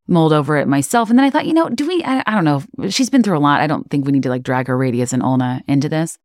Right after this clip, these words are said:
Otherwise, yeah, we, we love to f-, free Jamie. And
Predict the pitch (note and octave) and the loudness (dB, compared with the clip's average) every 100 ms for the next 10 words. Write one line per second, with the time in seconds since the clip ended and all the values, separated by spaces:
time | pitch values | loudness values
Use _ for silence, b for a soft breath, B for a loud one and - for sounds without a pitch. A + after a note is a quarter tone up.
0 | _ - F#3+ F3 C3+ G3+ F#3+ F3+ D#3 F3 | _ -6 -2 -2 -2 -4 -4 -4 -6 -4
1 | E3 E3+ E3 D#3 - E3+ - - - F#3+ | -2 0 0 -4 -2 -2 -2 -8 0 2
2 | F3 G3 A#3+ - - E3 D#3+ D3+ D3 | 4 4 4 2 0 2 4 4 0